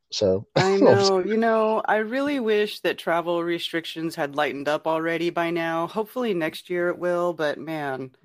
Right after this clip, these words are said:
Speaker 2: I
Speaker 1: Yeah,
Speaker 2: was
Speaker 1: they'd
Speaker 2: really
Speaker 1: have to
Speaker 2: hoping
Speaker 1: s-
Speaker 2: to try to bring some U K people out this year, but it just didn't work
Speaker 1: Yeah.
Speaker 2: out.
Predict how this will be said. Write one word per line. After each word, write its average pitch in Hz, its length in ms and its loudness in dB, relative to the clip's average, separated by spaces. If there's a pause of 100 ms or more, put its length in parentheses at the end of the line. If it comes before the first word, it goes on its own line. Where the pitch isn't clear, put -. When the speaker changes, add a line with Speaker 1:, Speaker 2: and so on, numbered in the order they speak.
(220)
Speaker 2:
I 107 40 4
Speaker 1:
Yeah, 104 40 6
Speaker 2:
was 117 80 6
Speaker 1:
they'd 147 80 10
Speaker 2:
really 156 120 10
Speaker 1:
have 160 80 6
to 190 80 0
Speaker 2:
hoping 175 180 2
Speaker 1:
s- 160 100 4
Speaker 2:
to 175 60 -2
try 160 200 -4
to 156 100 -2
bring 160 260 -2
some 156 160 -6
U 156 160 -4
K 151 220 -4
people 139 340 -6
out 127 180 -4
this 127 220 -10
year, 123 160 -6
but 123 100 -8
it 127 80 -6
just 143 180 -12
didn't 147 240 -2
work 127 200 2
Speaker 1:
Yeah. 123 240 2
Speaker 2:
out. - 100 -8